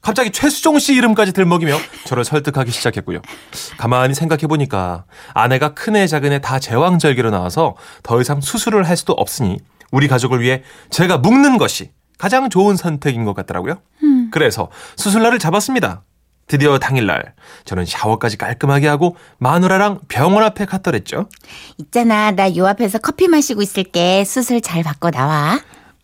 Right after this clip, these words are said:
Speaker 1: 어, 어, 그래. 어, 나 가-, 갈게.
Speaker 2: 응, 가. 빨리 가. 응? 가, 가.
Speaker 1: 자기야, 그냥 내가 백 사줄게. 그걸로 하면 안 될까? 가.
Speaker 2: 가라고 좀!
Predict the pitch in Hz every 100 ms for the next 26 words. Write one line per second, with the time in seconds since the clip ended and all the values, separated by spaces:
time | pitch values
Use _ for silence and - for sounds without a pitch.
0 | _ _ 135 - 151 165 131 - 123 131
1 | - _ - _ 107 104 98 - - -
2 | 139 139 - _ _ - 120 - 143 160
3 | 185 214 _ 214 220 - _ - - _
4 | _ _ _ _ _ _ 330 330 - -
5 | - - _ _ - - - - - -
6 | - _ - 151 156 143 226 208 - _
7 | _ _ _ 147 165 214 254 - 302 247
8 | 190 180 - 175 285 285 269 156 147 151
9 | - 262 277 - - - 180 262 294 311
10 | 330